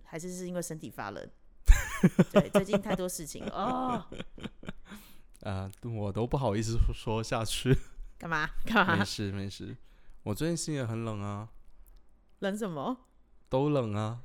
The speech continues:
Speaker 2: 哪里都在冷啊。
Speaker 1: 所以难怪你 Christmas 跟 Christmas Eve 都在找我过啊。
Speaker 2: 当然还有其他女生嘛。
Speaker 1: 那，呃，你说那些 working girl 吗？<laughs>
Speaker 2: 哪有啊？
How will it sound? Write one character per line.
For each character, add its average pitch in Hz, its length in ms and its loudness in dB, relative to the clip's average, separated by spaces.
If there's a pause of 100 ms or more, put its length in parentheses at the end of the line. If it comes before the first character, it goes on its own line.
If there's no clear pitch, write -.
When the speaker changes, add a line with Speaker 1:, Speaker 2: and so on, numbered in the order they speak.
Speaker 2:
哪 107 160 0
里 120 160 0
都 113 160 -2
在 120 160 2
冷 107 220 -2
啊。 113 180 -2 (220)
Speaker 1:
所 294 160 2
以 330 80 0
难 262 160 -2
怪 311 120 -2
你 269 140 -4
Christmas 247 560 -2
跟 226 320 -4
Christmas 240 380 -4
Eve 240 240 -4
都 196 100 -2
在 208 100 2
找 180 140 0
我 160 160 -2
过 147 260 -2
啊。 90 220 -2 (720)
Speaker 2:
当 170 180 0
然 165 100 0
还 156 100 -2
有 131 80 0
其 110 160 -6
他 117 140 -4
女 107 180 -8
生 104 180 -8
嘛。 101 460 -10 (320)
Speaker 1:
那， 247 160 -8
呃， 226 140 -6
你 214 80 -6
说 247 120 -4
那 247 80 -2
些 226 100 -6
working 220 340 -2
girl 196 260 0
吗？ 196 100 4 (240)
<laughs> - 200 2
Speaker 2:
哪 123 300 2
有 156 280 4
啊？ 101 240 -2